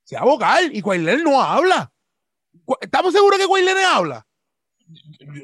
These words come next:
yo no lo he visto hablar. Y Paul George de vez en cuando se desaparece. Para mí Paul George no es un dos. Y la gente me va a criticar.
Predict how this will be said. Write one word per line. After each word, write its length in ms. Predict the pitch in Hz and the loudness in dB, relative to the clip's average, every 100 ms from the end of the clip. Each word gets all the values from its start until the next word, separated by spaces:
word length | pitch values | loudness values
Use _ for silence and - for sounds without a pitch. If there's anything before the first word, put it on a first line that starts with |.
| 143 | -12
yo 140 | 156 | -6
no 60 | 254 | -2
lo 60 | 349 | 0
he 40 | |
visto 220 | 339 - | 0 -2
hablar. 380 | 160 160 294 233 _ - | -4 -2 -2 -4 _ -10
Y 120 | 208 | -6
Paul 240 | 214 208 | -4 -4
George 360 | 170 359 330 - | -2 0 -2 -4
de 160 | 185 196 | -8 -6
vez 120 | 185 | -6
en 100 | 226 | -6
cuando 200 | 277 294 | -6 -4
se 100 | 320 | -6
desaparece. 540 | 294 277 190 233 247 | -8 -6 -6 -6 -6
Para 220 | 190 185 185 | -8 -8 -6
mí 140 | 269 | -8
Paul 220 | 294 294 | -6 -6
George 280 | 220 220 143 - _ _ | -2 -2 -2 -18 _ _
no 240 | 139 160 226 | -12 -8 -6
es 160 | 233 - | -8 -12
un 300 | 190 165 117 | -14 -12 -10
dos. 380 | 131 151 - _ _ _ | -8 -8 -12 _ _ _
Y 80 | 143 | -12
la 100 | 143 | -12
gente 240 | 127 147 220 | -12 -14 -12
me 60 | |
va 80 | 139 | -12
a 60 | 117 | -12
criticar. 460 | 151 233 143 156 | -16 -16 -12 -8